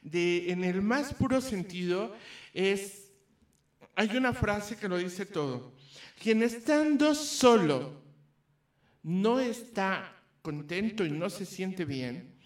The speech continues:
es porque está mal acompañado, ¿ok? Porque no estamos bien con nosotros, no nos amamos, no nos queremos, no nos caemos bien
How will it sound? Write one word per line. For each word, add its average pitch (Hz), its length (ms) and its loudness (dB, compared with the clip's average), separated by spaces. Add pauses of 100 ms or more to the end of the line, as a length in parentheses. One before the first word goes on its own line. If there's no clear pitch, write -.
(600)
es 214 140 2
porque 220 320 0
está 190 240 -2
mal 175 340 2
acompañado, 175 920 -4 (440)
¿ok? - 200 -12 (720)
Porque 214 240 2
no 220 100 4
estamos 254 560 0
bien 233 280 -2
con 233 180 0
nosotros, 220 500 -2
no 165 140 -4
nos 190 240 -6
amamos, 233 560 2
no 165 100 -4
nos 165 140 -10
queremos, 180 600 -6
no 190 200 0
nos 196 100 -4
caemos 175 460 0
bien 220 520 2